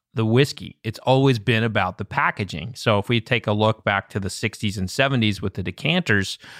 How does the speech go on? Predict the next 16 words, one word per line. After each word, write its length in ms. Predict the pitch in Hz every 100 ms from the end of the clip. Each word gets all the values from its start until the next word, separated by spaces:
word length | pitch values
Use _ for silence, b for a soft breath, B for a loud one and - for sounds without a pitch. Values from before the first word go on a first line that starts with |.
| B B B -
you 100 | 123
know, 140 | 113
Jim 400 | 110 107 135 139
Beam 340 | 120 131 123 110
would 200 | 107 101
work 380 | 104 107 101
with, 320 | 110 101 95 110
uh, 320 | 101 95 95
these 200 | 98 95
nonprofit 720 | 107 101 95 117 117 120 113
groups 680 | 127 120 117 110 - - -
and, 420 | 110 104 101 98
you 100 | -
know, 200 | 101 95
get, 440 | 95 101 101 92 -
uh, 200 | 98